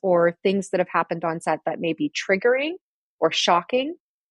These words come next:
Um, it is something that's very new. The U K, in fact, is doing it very well, but in Canada, uh, we are only just starting to recognize that this is a need. Much like intimacy coordinators,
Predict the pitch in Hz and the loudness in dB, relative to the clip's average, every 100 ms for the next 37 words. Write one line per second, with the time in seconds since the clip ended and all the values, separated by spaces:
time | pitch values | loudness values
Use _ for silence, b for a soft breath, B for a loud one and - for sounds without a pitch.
0 | _ 180 180 180 175 208 226 233 269 247 | _ 2 2 0 2 2 2 2 0 0
1 | 240 - 185 185 220 247 185 202 262 214 | -2 -2 -2 -2 0 0 0 -2 -2 -4
2 | 175 220 330 - 294 285 185 180 175 185 | 0 4 2 2 0 2 0 -4 -6 -6
3 | 214 185 208 220 214 190 190 208 240 220 | -8 -6 -2 -2 -4 -2 0 2 2 0
4 | 185 180 302 370 226 - 202 - 214 233 | -2 0 -2 0 -2 -2 -8 -10 -6 -4
5 | 269 349 - _ _ _ - 196 190 185 | -2 -4 -6 _ _ _ -2 0 -2 -2
6 | 214 202 - 226 247 247 214 - 196 190 | 0 0 0 0 0 -2 -4 -2 0 0
7 | 185 190 185 208 185 180 180 190 185 165 | -2 -8 -10 -8 -4 -4 -4 -8 -8 -8
8 | 175 - - 175 190 185 175 165 165 247 | -8 -10 -10 -8 -8 -8 -8 -6 -4 -4
9 | 370 _ 214 202 - - 277 269 233 214 | -4 _ 2 2 0 -2 0 0 -2 -2
10 | 240 233 - 214 - 185 185 196 220 247 | -4 -4 -4 -6 -4 0 0 0 0 0
11 | 269 294 294 | 0 -2 -6